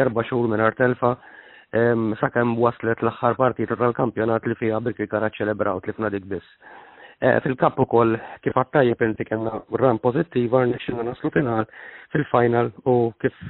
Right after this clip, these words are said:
jaf kulħadd, eh, tlifna ħriġna tellifa għal darba oħra kontra Birkirkara bl-iskor ta' tnejn b'xejn. Em, il-progress hemm qiegħed, eh, b-, l-Imġar huma konsidrati li għandhom ukoll akkademja tajba ħafna. Din is-sena użajna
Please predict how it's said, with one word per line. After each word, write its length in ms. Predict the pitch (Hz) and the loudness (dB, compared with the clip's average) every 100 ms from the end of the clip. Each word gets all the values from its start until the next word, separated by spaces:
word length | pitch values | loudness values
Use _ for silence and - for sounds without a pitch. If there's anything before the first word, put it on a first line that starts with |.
| - 120 | -6 -4
jaf 160 | 113 | -2
kulħadd, 560 | - 123 110 107 - 113 | 2 2 2 -2 -4 -2
eh, 260 | 104 98 104 - | -2 -2 -6 -6
tlifna 400 | 127 120 123 123 120 | -6 -4 -2 -2 -2
ħriġna 240 | 98 110 | -4 0
tellifa 480 | 135 120 107 - 107 - - - - - | 2 2 0 0 -2 -2 -20 -20 -20 -4
għal 160 | 113 110 | -2 0
darba 220 | 117 117 | 0 2
oħra 100 | 113 | 0
kontra 320 | 110 107 - | 0 -2 -2
Birkirkara 560 | 110 104 107 - 107 110 | -4 -6 -6 0 0 0
bl-iskor 400 | 104 - 110 107 | -4 -6 -4 -4
ta' 160 | 98 - | -4 -4
tnejn 160 | 107 | -6
b'xejn. 360 | 101 - 92 - - _ - - - - - | -6 -10 -10 -12 -20 _ -20 -20 -20 -10 2
Em, 460 | 127 123 123 113 107 - | 4 6 4 0 -2 0
il-progress 480 | 151 175 175 190 - 123 | 0 4 4 4 2 0
hemm 160 | 117 | 0
qiegħed, 380 | 104 107 120 - | 0 0 0 -2
eh, 760 | 113 113 131 131 127 120 113 110 107 107 | -2 0 0 -2 -2 -2 -2 -4 -6 -2
b-, 140 | 127 | 0
l-Imġar 480 | 117 135 135 147 135 | 2 0 2 4 6
huma 160 | 127 123 131 | 6 4 2
konsidrati 640 | 123 127 113 120 123 117 | -2 0 0 0 2 0
li 100 | 117 | 2
għandhom 380 | 120 117 117 113 | 2 2 0 0
ukoll 320 | 113 120 107 - - - - | 2 2 2 -4 -20 -16 -8
akkademja 600 | 117 127 123 123 113 110 101 - | -4 0 2 2 4 2 0 0
tajba 320 | 120 110 107 | 0 2 0
ħafna. 380 | 120 151 - 151 165 - | -2 -4 -6 -8 -8 -6
Din 160 | 117 | -4
is-sena 400 | 117 - 123 117 - - - - - | -2 0 2 2 -2 -14 -20 -20 -6
użajna 540 | 120 120 127 123 120 | 0 4 4 4 4